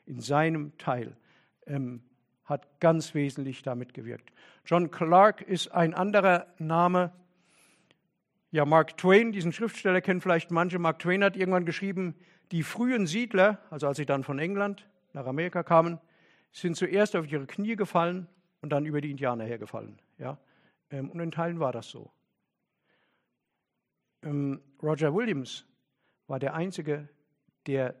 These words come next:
sich positiv damals um die Indianer bemüht hat, der sie evangelisiert hat.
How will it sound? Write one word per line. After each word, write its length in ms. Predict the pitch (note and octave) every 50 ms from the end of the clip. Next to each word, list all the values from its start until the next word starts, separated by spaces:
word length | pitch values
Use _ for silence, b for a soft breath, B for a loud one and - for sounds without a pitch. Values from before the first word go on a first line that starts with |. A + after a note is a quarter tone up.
| _ _ _
sich 260 | - C#3+ C3+ - _ _
positiv 680 | - D#3+ D#3 E3+ E3 D3+ C#3+ - - C3+ A2+ - -
damals 340 | - C3+ B2 A#2+ A#2+ A#2 C#3
um 100 | B2+ A#2
die 80 | B2+
Indianer 340 | B2+ A#2+ A#2 B2 A#2+ A#2+ A#2
bemüht 260 | A2+ A#2 B2 A#2+ -
hat, 180 | B2+ A#2+ - _ -
der 140 | D3 C3+ B2+
sie 200 | A#2 C#3+ F#3 - _ _ _
evangelisiert 840 | - E3 D3+ - E3+ D3+ C#3 D#3 D3+ D3 D3 C3+ D#3+ A#3 A#3 - -
hat. 220 | A2+ - - _